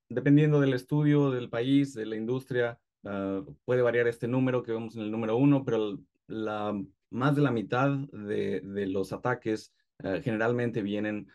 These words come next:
a través de la explotación de una de estas vulnerabilidades que ya son conocidas. Si vamos un poco más cerca a lo que es el sector educativo, por ejemplo, ah, hay otros estudios que muestran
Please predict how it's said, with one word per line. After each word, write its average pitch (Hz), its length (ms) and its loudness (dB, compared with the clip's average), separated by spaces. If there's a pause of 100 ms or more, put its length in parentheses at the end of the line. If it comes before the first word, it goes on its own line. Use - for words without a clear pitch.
(120)
a 92 160 -8
través 98 460 2
de 107 80 -4
la 101 80 -2
explotación 98 680 -4
de 104 80 -2
una 101 160 0
de 92 80 4
estas 92 280 -4
vulnerabilidades 92 840 -2
que 95 140 -6
ya 85 140 -4
son 87 240 -8
conocidas. - 680 -8 (1000)
Si - 200 0
vamos 143 260 6
un 139 220 4 (100)
poco 139 200 0
más 135 220 4
cerca 131 480 2
a 82 80 -2
lo 104 160 0
que 123 140 -2
es 117 120 -6
el 110 160 -4
sector 120 420 0
educativo, 120 680 0
por 113 120 -4
ejemplo, 120 540 -4
ah, 104 240 -2
hay 104 80 0
otros 117 240 -6
estudios 120 400 -4
que 107 80 -8
muestran 113 540 -4